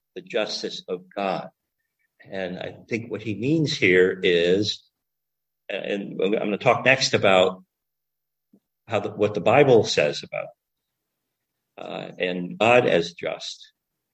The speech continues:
is where that comes from. But we are tempted at times to, to measure the justice of God or evaluate the justice of God by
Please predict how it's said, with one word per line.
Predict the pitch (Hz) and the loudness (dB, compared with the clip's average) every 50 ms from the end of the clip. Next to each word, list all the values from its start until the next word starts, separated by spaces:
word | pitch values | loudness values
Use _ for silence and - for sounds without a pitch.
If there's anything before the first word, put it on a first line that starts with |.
| _ _ _ - | _ _ _ -16
is | - 87 | -12 -2
where | 92 101 98 92 | 0 2 4 4
that | 98 113 131 127 - | 4 4 2 2 0
comes | - 104 87 85 - - | -4 -4 -4 -4 -8 -10
from. | - - - 50 - _ _ _ _ _ _ _ _ _ _ _ _ - | -8 -8 -8 -8 -10 _ _ _ _ _ _ _ _ _ _ _ _ -2
But | - 113 110 107 - - - - _ _ - - - _ 113 | 2 2 2 2 0 -6 -12 -20 _ _ -18 -18 -16 _ -8
we | 120 123 | -4 0
are | - 135 156 170 170 170 | 4 6 6 6 4 4
tempted | 175 185 156 - - - 107 101 | 0 0 0 0 0 0 0 2
at | 104 - - - - | 0 -2 -2 -2 0
times | 98 95 92 92 98 104 - - - - _ _ _ _ _ _ _ - | 2 2 2 2 0 -2 -4 -10 -14 -16 _ _ _ _ _ _ _ -2
to, | - 113 104 104 101 98 101 101 101 101 98 98 - _ _ _ _ _ _ _ _ _ _ _ _ _ _ _ _ _ _ _ _ _ _ | 0 2 4 6 6 6 4 4 2 0 -8 -12 -16 _ _ _ _ _ _ _ _ _ _ _ _ _ _ _ _ _ _ _ _ _ _
to | - - 110 104 104 101 | -4 0 0 2 2 0
measure | 95 98 113 127 156 170 143 135 120 95 90 85 87 87 87 - _ _ - - - - - _ _ | 0 4 6 6 6 6 6 6 6 6 6 4 2 0 -2 -12 _ _ -14 -14 -14 -14 -20 _ _
the | - 101 | -4 -2
justice | - - 113 101 - - - - - - | 0 2 2 2 2 0 -2 -2 -2 -2
of | 101 85 - | -4 -4 -2
God | - 95 78 76 - - - - _ _ _ _ _ - | -2 -2 -2 -2 -4 -6 -8 -12 _ _ _ _ _ 2
or | 113 117 110 113 | 6 6 6 6
evaluate | 117 113 110 104 127 139 151 165 185 180 160 131 101 95 80 73 - - _ _ _ _ _ _ _ _ _ _ - | 6 2 4 6 6 8 8 8 8 8 6 6 6 4 4 2 -2 -6 _ _ _ _ _ _ _ _ _ _ -18
the | 95 90 | -16 -10
justice | 92 110 104 - - - 107 98 - 110 | -6 -6 -6 -6 -6 -12 -12 -8 -6 -6
of | 92 - - | -6 -4 -2
God | 87 82 78 78 82 101 - - _ _ _ _ _ _ _ _ _ _ - | 0 0 2 2 2 0 -2 -4 _ _ _ _ _ _ _ _ _ _ -4
by | - 101 101 101 101 101 101 101 98 - | 0 2 2 4 4 4 4 2 0 -2